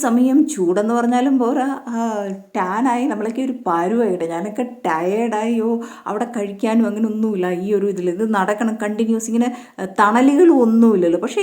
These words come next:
ഇവര് കുടയും ഒന്നുമില്ല കേട്ടോ. പക്ഷേ ഇവർ ആ വി-, ഇതെല്ലാം കൊണ്ട് ഷൂട്ട് ചെയ്തോ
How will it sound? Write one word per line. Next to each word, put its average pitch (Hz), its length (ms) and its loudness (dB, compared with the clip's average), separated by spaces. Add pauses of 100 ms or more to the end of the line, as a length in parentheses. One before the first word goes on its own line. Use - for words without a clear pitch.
ഇവര് 359 180 2 (160)
കുടയും 339 340 2 (140)
ഒന്നുമില്ല 311 400 2
കേട്ടോ. 202 200 -2 (100)
പക്ഷേ 220 240 -4
ഇവർ 262 140 -2 (100)
ആ - 20 2 (140)
വി-, 220 260 -2
ഇതെല്ലാം 226 500 2
കൊണ്ട് 220 180 -2 (100)
ഷൂട്ട് 214 220 -6
ചെയ്തോ 220 200 0